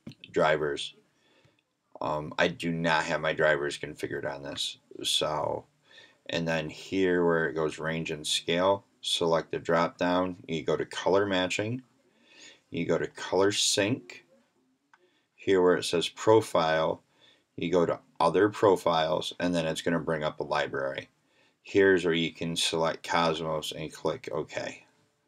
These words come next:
Um, and then you click print. So it appears that that's all that it is.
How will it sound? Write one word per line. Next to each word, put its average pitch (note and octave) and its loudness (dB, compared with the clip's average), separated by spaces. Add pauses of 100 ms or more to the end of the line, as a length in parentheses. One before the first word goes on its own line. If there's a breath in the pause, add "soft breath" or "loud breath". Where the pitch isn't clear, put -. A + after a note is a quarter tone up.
(600)
Um, D2+ -2 (140)
and D#2 -6
then D2+ -6
you C#2+ -10
click - -6
print. E2 -8 (1200)
So D#2+ 2
it D#2+ 0
appears A2+ 6
that F2+ 4
that's F2+ 4
all F2 2
that F2+ 2
it D2+ 0
is. G#2 2